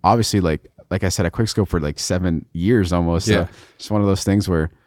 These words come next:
Speaker 1: it's just a lot of reps, and it was just one of the, I don't know, it's just, like, something that it's, like,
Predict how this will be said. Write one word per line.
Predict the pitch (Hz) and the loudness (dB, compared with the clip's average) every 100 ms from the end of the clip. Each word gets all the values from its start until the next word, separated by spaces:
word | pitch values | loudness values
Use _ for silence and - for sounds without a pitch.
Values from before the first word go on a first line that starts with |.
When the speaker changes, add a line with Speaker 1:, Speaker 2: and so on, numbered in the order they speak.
| _ _ _ | _ _ _
Speaker 1:
it's | |
just | - - | -8 -4
a | |
lot | 87 92 | 0 2
of | 90 | 2
reps, | 78 78 104 - | 0 0 -2 -2
and | 82 - | -2 -2
it | |
was | 92 | -2
just | 110 127 | -2 0
one | 143 | 0
of | 147 | -2
the, | - | -6
I | 139 | -4
don't | 160 | 0
know, | 98 | 0
it's | 104 | 0
just, | 175 185 | -2 -2
like, | 127 - | -4 -2
something | 143 135 127 | 0 2 2
that | 92 - - _ _ _ _ _ _ _ - | 2 -2 -8 _ _ _ _ _ _ _ -8
it's, | 104 123 | -2 0
like, | 87 | 0